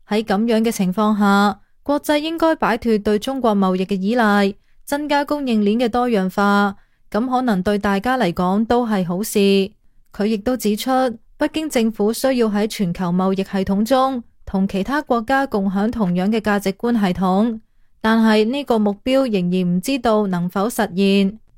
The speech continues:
自二零一九年疫情出現以嚟，北京政府喺多地採取強制封城措施，改變咗中國居民嘅生活方式。上海市出現嘅封鎖係迄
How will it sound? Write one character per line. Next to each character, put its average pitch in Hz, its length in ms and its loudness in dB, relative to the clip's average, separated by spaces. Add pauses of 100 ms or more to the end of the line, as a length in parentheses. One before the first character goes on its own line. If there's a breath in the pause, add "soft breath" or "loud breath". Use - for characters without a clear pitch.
(180)
自 - 140 -4
二 214 340 2
零 185 160 0
一 240 120 -2
九 220 200 -2
年 202 240 2
疫 190 100 -2
情 185 220 -4
出 240 140 -4
現 208 260 0
以 208 140 0
嚟， 175 400 -2 (380)
北 311 120 0
京 311 160 -8
政 233 240 0
府 220 220 0
喺 240 160 -2
多 254 240 -2
地 208 160 0
採 208 240 -2
取 226 220 -2
強 202 260 -2
制 208 160 -2
封 240 180 -6
城 180 220 -6
措 208 180 -4
施， 247 460 -2 (320)
改 208 180 -2
變 220 220 2
咗 208 160 -2
中 262 180 -4
國 220 220 -2
居 254 160 0
民 226 100 2 (120)
嘅 202 80 -4
生 247 200 -2
活 202 80 2
方 240 240 -2
式。 240 140 -4 (720)
上 226 200 0
海 233 160 2
市 247 220 -2
出 277 140 -4
現 220 240 0
嘅 220 80 0
封 269 200 -4
鎖 214 360 0
係 220 200 0
迄 196 120 2